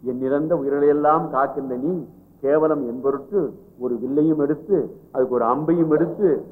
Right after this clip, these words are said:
அந்த அம்பல உன் பெயரையும் எழுதி எனக்காக செய்தியப்பா. அதனால அந்த வில்லும் அந்த அம்பும் நான் இன்னைக்கு பார்த்த மாதிரி பின்னால் இருக்கிற ரத்னகிரியில் இருக்கிற அந்த ஐயாக்களும் இனி வழி வழியா அந்த திருவிழா புராணம் படிக்கின்ற எல்லாரும்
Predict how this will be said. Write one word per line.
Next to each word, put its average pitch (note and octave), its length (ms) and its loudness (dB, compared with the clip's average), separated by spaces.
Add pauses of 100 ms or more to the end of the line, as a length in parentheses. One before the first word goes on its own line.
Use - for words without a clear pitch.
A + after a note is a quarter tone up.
அந்த C#3+ 260 0
அம்பல D#3 200 2
உன் C#3+ 300 -2
பெயரையும் D#3+ 520 2
எழுதி E3+ 520 -2 (220)
எனக்காக A#2 440 -6 (100)
செய்தியப்பா. A#2+ 680 -4 (260)
அதனால A#2+ 600 -2 (420)
அந்த B2+ 440 -2
வில்லும் D3+ 500 -2 (100)
அந்த B2 360 0
அம்பும் C#3+ 500 0 (160)
நான் B2+ 280 -2
இன்னைக்கு C3+ 300 -6
பார்த்த C3+ 400 -2
மாதிரி D3 420 -2 (360)
பின்னால் C#3+ 340 0
இருக்கிற C3 360 -4
ரத்னகிரியில் C#3 460 -4 (140)
இருக்கிற B2+ 600 -4 (100)
அந்த B2 460 -2 (240)
ஐயாக்களும் C3 580 -2 (320)
இனி C3+ 160 -4
வழி B2 200 0
வழியா C3+ 240 2
அந்த D#3 240 4
திருவிழா C#3+ 420 0
புராணம் C3+ 300 -2
படிக்கின்ற B2 400 -8
எல்லாரும் C3 800 2